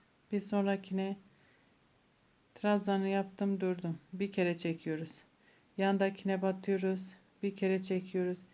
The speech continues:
İkisini bir, ikisini bir alıyoruz.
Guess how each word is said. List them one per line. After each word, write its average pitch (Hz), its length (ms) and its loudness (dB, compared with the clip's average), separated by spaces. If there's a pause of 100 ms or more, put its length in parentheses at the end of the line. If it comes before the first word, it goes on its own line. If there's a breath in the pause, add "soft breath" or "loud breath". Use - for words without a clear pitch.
(480 soft breath)
İkisini 202 720 0
bir, 196 300 2 (500)
ikisini 190 580 -2
bir 180 100 0
alıyoruz. 156 440 -4